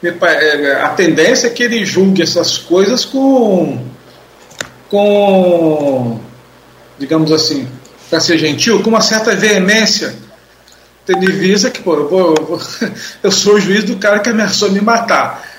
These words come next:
Então, eu acho que é uma tendência de que esse julgamento não seja lá assim tão imparcial.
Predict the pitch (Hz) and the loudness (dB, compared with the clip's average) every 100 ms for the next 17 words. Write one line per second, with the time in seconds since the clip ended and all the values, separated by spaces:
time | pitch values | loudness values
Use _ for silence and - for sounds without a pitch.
0 | - 165 156 170 196 185 185 196 180 185 | -8 -4 -2 0 2 0 0 0 0 0
1 | 175 143 156 180 196 202 247 247 226 190 | -2 0 0 0 -2 -2 -2 0 2 2
2 | 190 175 170 165 147 170 165 202 - 202 | 0 0 2 2 2 -2 0 -2 0 2
3 | 180 156 175 - 185 170 185 190 - 175 | 4 4 2 0 -2 0 2 2 0 -2
4 | 170 - 131 - - | -2 -2 -2 -4 -12